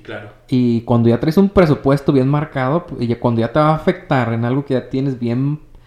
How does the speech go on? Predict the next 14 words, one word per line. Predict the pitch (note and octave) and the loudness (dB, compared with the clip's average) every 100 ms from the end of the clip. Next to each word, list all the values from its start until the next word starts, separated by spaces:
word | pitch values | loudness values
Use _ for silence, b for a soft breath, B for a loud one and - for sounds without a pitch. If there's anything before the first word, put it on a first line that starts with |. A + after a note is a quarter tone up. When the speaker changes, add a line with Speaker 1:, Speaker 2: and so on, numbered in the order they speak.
| b b - | b b -6
Speaker 2:
eh, | A#2+ A2+ - | -2 -2 -2
planeado | B2 A2 A#2 A#2+ A#2+ C#3 | -2 0 0 0 2 4
y | |
bien | C#3 C3 | 4 2
marcado, | C3+ C3 B2+ B2+ D3+ | 0 -2 -2 0 0
pues | D#3 A#2 | 0 -2
ahí | A2+ G#2+ A#2+ | -2 -4 -4
sí | C#3 C3 | -2 -2
dices, | C3 B2 A#2 | -2 -4 -8
"No, | A#2+ | -8
pues | A#2 A2 | -8 -8
a | G#2+ | -6
ver, | A2+ B2 | -4 -2
óyeme, | B2+ B2+ A2+ | -2 -2 -4